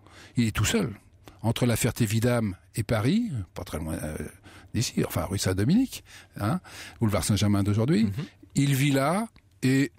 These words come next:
Speaker 2: Au
Speaker 1: bah,
Speaker 2: deux cent dix-huit boulevard
Speaker 1: voilà,
Speaker 2: Saint-Germain, précisément.
Speaker 1: exactement. Et, euh, bah, je sais pas, il va doucement vers la mort. Il n'écrit plus rien, sauf un texte ou deux, mais plus rien du tout. C'est extraordinaire, ça, quand même.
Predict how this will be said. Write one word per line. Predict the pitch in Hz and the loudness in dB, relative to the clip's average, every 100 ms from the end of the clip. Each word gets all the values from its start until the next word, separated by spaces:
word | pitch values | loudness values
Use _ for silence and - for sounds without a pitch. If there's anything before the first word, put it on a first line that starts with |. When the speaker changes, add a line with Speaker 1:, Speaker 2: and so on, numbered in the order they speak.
| - - | -14 -4
Speaker 2:
Au | 110 | 0
Speaker 1:
bah, | 101 | 2
Speaker 2:
deux | 165 | 2
cent | - 151 | 0 0
dix-huit | 123 107 135 | -2 -4 -2
boulevard | 95 85 82 | 0 0 0
Speaker 1:
voilà, | 101 76 | 0 0
Speaker 2:
Saint-Germain, | 78 113 | 2 0
précisément. | 104 98 127 | 0 0 0
Speaker 1:
exactement. | 165 120 101 107 - - _ - | 0 0 0 -4 -8 -20 _ 0
Et, | 123 135 - 117 | 2 2 0 0
euh, | 110 104 101 | 2 2 0
bah, | 98 87 | 0 -2
je | 92 | -2
sais | - | -6
pas, | 101 | -2
il | 123 | 0
va | 104 98 | 0 0
doucement | 107 120 107 | -2 0 2
vers | 104 95 | 2 0
la | |
mort. | 92 120 170 - | 2 0 0 0
Il | 135 | 2
n'écrit | 170 190 | 2 0
plus | - 160 | 0 0
rien, | 143 98 - | 2 -2 -6
sauf | - 127 104 | -2 0 0
un | |
texte | 101 - - | -2 -4 -4
ou | |
deux, | 95 113 | -2 0
mais | 110 92 107 - | 2 -2 -6 -6
plus | 92 | -2
rien | 95 | -2
du | 92 - | -2 -6
tout. | - | -4
C'est | 208 | -2
extraordinaire, | 202 - 90 117 180 190 | -2 -4 -2 0 0 0
ça, | 101 | -4
quand | - 101 | -6 -6
même. | 98 | -6